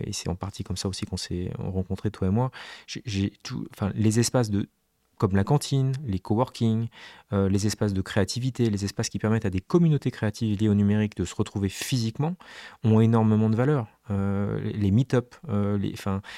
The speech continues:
tout, tout, toute cette, euh, enfin, et, et, et, et là,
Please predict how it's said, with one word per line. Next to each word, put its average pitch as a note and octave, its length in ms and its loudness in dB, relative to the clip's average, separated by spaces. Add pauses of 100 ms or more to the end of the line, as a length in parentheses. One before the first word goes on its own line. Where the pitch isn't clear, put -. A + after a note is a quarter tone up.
(160)
tout, C3 140 -12 (100)
tout, F3 140 -6 (100)
toute E3 240 -6
cette, - 320 -6
euh, A2+ 560 0
enfin, G2+ 340 -6 (460)
et, - 60 -4
et, B2 400 -6
et, B2 160 0
et A#2+ 40 4
là, C#3 300 4